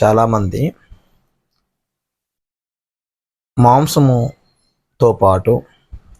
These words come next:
రక్తాన్ని కూడా తినేటువంటి సమాజము, గుంపు ఉన్నారు.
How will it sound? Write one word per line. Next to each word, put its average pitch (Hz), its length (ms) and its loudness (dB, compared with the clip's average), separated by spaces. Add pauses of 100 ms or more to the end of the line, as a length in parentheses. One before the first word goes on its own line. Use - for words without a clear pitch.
(680)
రక్తాన్ని 170 720 0
కూడా 143 480 2
తినేటువంటి 123 1000 0
సమాజము, 123 920 0 (200)
గుంపు 131 540 2
ఉన్నారు. 104 440 -6